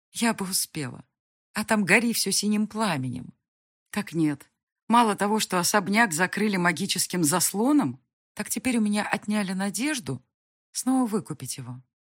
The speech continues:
Проклятие. Я не заметила, но, кажется, произнесла слово вслух, потому что Тори покосилась на меня,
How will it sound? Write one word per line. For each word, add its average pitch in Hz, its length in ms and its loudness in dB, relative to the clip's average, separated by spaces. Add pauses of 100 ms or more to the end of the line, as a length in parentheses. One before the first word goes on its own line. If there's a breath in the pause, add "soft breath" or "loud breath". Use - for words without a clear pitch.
(380)
Проклятие. - 880 -8 (680)
Я 185 220 0
не 180 120 0
заметила, 190 580 0
но, 175 120 -2
кажется, 180 400 -4
произнесла 185 720 -4
слово 202 380 -8
вслух, - 580 -12 (600)
потому 156 240 -10
что 156 200 -12
Тори 208 280 -6
покосилась 208 640 -8
на 147 60 -6
меня, 131 300 -4